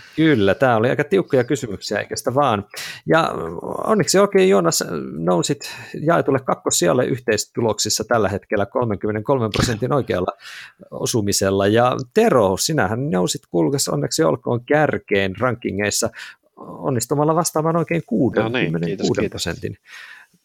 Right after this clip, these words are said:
Speaker 1: osumisprosentti.
Speaker 2: Mm, täytyy pistää nyt harkintaa, että onko se tupla- tai kuittiohjelma sitten kuitenkaan.
Speaker 1: Niin.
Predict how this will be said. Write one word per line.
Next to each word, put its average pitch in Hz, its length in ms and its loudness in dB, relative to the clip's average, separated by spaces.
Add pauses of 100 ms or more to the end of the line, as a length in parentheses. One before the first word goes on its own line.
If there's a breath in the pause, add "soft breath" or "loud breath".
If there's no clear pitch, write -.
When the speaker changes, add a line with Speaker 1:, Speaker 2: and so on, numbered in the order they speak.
(220)
Speaker 1:
osumisprosentti. 98 1160 -8
Speaker 2:
Mm, 107 160 -6
täytyy 113 300 2
pistää 143 260 2
nyt 120 100 -6
harkintaa, 110 480 0
että 101 180 -4
onko 95 140 0
se 98 100 0
tupla- 92 280 -2
tai 87 160 -4
kuittiohjelma 95 640 -4
sitten - 320 -10
kuitenkaan. - 520 -6 (1300 loud breath)
Speaker 1:
Niin. 107 520 0